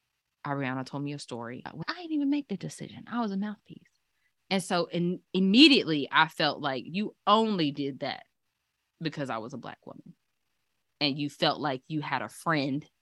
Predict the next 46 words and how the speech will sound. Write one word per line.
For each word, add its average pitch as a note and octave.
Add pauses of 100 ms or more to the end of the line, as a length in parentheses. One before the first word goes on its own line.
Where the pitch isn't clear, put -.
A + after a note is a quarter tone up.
(380)
by D#3
going C3+
over C3+
me. B2 (760)
My C#3+
boss D#3
was D#3+
like, D3+
"What E3+
do F#3+
you F#3
wanna E3+
tell A3+
her?" F#3+
I G#3
was A#3
like, B3
"I B3
tell, C#4
I A#3+
wanna G4
tell C#4+
her A#3+
to A#3+
kiss B3
my A#3
ass. F3+ (680)
And A#3
I'll C4+
block B3+
you B3+
from A#3
all D4+
this B3
shit -
and G3+
we'll E4+
never D4+
hear D4+
from A3
you F3
again." -
And F3
she A3
was G#3+
like, F#3